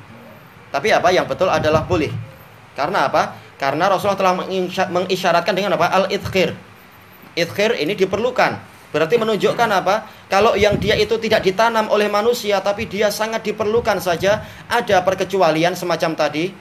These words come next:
Tapi tidak boleh kita berlapang-lapang dalam masalah selain idkhir.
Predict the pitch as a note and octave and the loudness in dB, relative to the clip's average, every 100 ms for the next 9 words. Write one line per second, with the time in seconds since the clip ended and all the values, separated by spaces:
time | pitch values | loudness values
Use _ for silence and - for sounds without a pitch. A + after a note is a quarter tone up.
0 | - - - A#2 F#3 C3 C3+ C#3+ D3+ D3 | -20 -18 -8 -6 -2 0 0 -2 -2 -2
1 | D3 C#3+ D3 D3+ E3 E3 D3+ C#3+ C#3 C#3+ | 0 0 0 0 0 0 -2 -2 0 0
2 | C3+ C#3+ C#3+ - - - D3+ D3 E3 E3 | -2 0 -2 -2 -16 -4 0 0 -2 -4
3 | D#3+ C#3+ | -4 -4